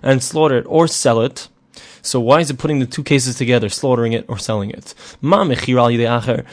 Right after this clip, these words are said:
It's going to teach you like this, just like you have, if you want to be able to enter into this obligation,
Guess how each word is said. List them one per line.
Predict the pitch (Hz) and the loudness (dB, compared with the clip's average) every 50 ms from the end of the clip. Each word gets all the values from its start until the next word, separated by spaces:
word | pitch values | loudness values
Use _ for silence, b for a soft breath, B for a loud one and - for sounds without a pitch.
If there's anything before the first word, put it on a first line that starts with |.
| B | B
It's | B - - | B -2 0
going | 180 185 165 | 0 2 2
to | |
teach | 147 180 170 | 0 -2 0
you | 175 | 2
like | 165 147 131 | 2 2 0
this, | 143 120 | -2 -4
just | - - 226 220 - | 0 -2 -2 0 0
like | 220 180 147 | -2 0 0
you | 151 131 | 0 0
have, | 117 143 143 139 123 110 104 - B B B B | 2 2 4 4 2 0 -2 -8 B B B B
if | - - 127 | -10 -4 -2
you | 147 | 0
want | 139 151 180 202 | 2 2 4 2
to | 196 156 | 2 2
be | 131 139 139 | 2 2 2
able | 147 151 165 180 180 156 135 120 - | 4 4 4 2 2 2 0 -2 -2
to | - 131 127 131 - - | -2 -4 -4 -4 -2 0
enter | 151 175 190 170 156 | 0 2 2 2 0
into | 143 127 139 | 0 0 -2
this | 131 - | -2 0
obligation, | 147 135 127 127 120 123 139 143 139 123 - 127 113 98 | 0 0 0 0 -2 0 0 0 0 0 -2 -4 -4 -6